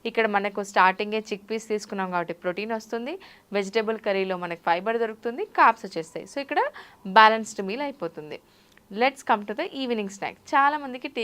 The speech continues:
కాఫీ అలవాటు ఉంటుంది. టీ, కాఫీ అలవాటు గురించి నేను మీకు just in the next పాయింట్‌లో చెప్తాను. ఇప్పుడు డైట్ గురించి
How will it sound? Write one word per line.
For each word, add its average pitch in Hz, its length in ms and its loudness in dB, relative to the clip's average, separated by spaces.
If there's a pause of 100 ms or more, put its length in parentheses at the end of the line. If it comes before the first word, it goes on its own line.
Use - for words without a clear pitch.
(120)
కాఫీ 208 260 -2
అలవాటు 190 380 -4
ఉంటుంది. 165 320 -12 (460)
టీ, 254 80 -2 (140)
కాఫీ 294 320 2
అలవాటు 226 440 0
గురించి 208 400 -6
నేను 254 220 -6
మీకు 214 200 -2 (340)
just 233 300 2
in 220 100 -6 (140)
the 202 160 -2
next 196 260 -4
పాయింట్‌లో 214 320 -2 (100)
చెప్తాను. 196 360 -4 (100)
ఇప్పుడు 285 240 -6
డైట్ 190 260 0
గురించి 180 260 -6